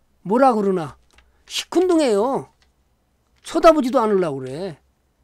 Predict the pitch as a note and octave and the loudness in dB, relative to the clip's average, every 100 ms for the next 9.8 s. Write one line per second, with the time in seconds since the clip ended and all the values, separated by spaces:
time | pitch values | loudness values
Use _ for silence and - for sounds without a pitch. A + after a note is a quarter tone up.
0 | _ _ _ _ G3 C#4 E4+ E4 - D4+ | _ _ _ _ -2 2 4 4 2 -2
1 | C#4+ A#3+ B3+ C#4+ G3+ C#4 B3 A3+ A3+ - | -2 0 0 0 -4 -4 -2 -2 -4 -2
2 | B3+ B3 A3 G3 G3+ F#3 - G3+ - F3+ | -2 -2 -2 -4 -4 -8 -10 -10 -6 -4
3 | G3 G3 F3 D#3+ E3 E3 E3 C3+ - D#3+ | -2 -2 -4 -6 -10 -8 -10 -10 -10 -8
4 | C#3 - C#3+ B2+ D3+ D3 _ _ _ _ | -10 -12 -18 -16 -18 -20 _ _ _ _
5 | _ _ _ _ _ _ _ _ - E4+ | _ _ _ _ _ _ _ _ -2 0
6 | E4 - E4+ C4 F3+ C4+ D#4+ D4 C4 G#3 | 0 -2 -2 -2 0 0 0 0 -2 -2
7 | B3 C4 A#3+ G3+ G3 F#3+ - G#3+ G3+ E3 | -4 -4 -4 -4 -6 -8 -10 -8 -8 -8
8 | D3+ C4 E4 _ _ _ _ _ _ _ | -8 -10 -12 _ _ _ _ _ _ _
9 | _ _ _ _ _ - G#3+ | _ _ _ _ _ -14 -10